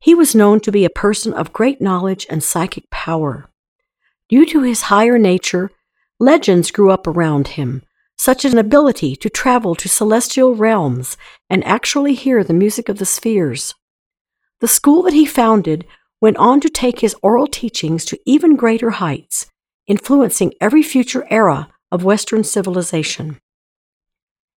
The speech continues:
If we ask why Pythagoras' teachings and discoveries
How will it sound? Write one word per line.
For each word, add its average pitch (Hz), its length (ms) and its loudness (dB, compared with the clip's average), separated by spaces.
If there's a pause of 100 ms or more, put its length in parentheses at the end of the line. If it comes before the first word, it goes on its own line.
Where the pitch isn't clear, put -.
If - 180 0
we 403 140 4
ask - 380 0
why 226 100 4
Pythagoras' 208 720 -4
teachings 185 640 -4
and 180 140 -2
discoveries 165 760 -4